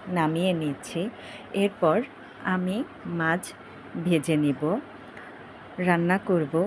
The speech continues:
তেলাপিয়া মাছ। আমি আগে থেকে পরিষ্কার করে তেলাপিয়া মাছগুলো ধুয়ে হলুদ,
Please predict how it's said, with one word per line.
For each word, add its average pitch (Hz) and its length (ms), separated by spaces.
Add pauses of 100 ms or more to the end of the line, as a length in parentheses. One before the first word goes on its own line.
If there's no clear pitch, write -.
(260)
তেলাপিয়া 180 540
মাছ। 147 340 (360)
আমি 156 320 (1400)
আগে 170 280
থেকে 185 380 (240)
পরিষ্কার 202 520 (200)
করে 160 260 (240)
তেলাপিয়া 180 520
মাছগুলো 165 720 (160)
ধুয়ে 156 400 (560)
হলুদ, 185 340